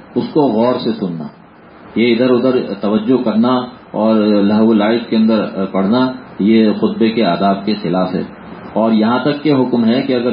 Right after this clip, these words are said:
جمعے کا خطبہ شروع ہو چکا ہو، بلکہ جمعے کی اذان شروع ہو چکی ہو، بلکہ حقیقت میں مسئلہ یہ ہے کہ اذا، اذا خرج الامام فلا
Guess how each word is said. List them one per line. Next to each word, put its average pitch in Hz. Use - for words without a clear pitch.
جمعے 123
کا 127
خطبہ 113
شروع 139
ہو 107
چکا 90
ہو، 80
بلکہ 107
جمعے 127
کی 135
اذان 117
شروع 131
ہو 110
چکی 90
ہو، 92
بلکہ 120
حقیقت 120
میں 135
مسئلہ 127
یہ 123
ہے 131
کہ 123
اذا، 135
اذا 135
خرج 143
الامام 135
فلا 127